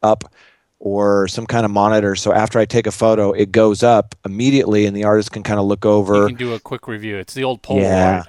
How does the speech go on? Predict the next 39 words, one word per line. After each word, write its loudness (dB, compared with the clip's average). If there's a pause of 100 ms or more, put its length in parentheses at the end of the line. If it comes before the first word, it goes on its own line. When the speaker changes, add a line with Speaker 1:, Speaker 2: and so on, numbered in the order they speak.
(540)
Speaker 1:
Yeah, 4
exactly. -2
And -12
what -4
happens -6
with -6
that 2
is -2 (300)
if -2
they're 0
tight, -2
'cause -14
usually -4
artists -2
for -8
the -6
first -4 (120)
ten, -2
twelve 0
shots, 0
they're, 2
they're 0
a -2
little 0
stiff, 2
they're -2
a -2
little 0
tight. 2 (340)
Once -2
they 2
kinda 0
look 0
up 2
and, -12
and -12
see 0
the 0
images, 4